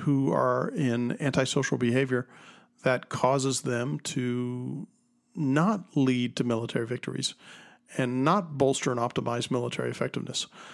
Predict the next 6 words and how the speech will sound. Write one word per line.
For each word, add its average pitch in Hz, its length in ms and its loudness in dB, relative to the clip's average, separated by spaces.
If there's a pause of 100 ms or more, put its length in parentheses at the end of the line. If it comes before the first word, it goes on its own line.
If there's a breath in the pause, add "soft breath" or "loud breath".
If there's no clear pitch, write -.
(400 loud breath)
I'm 208 220 2
talking 139 340 2
about 131 400 2 (380)
people 170 560 2
like 143 360 2 (300)
my 135 520 4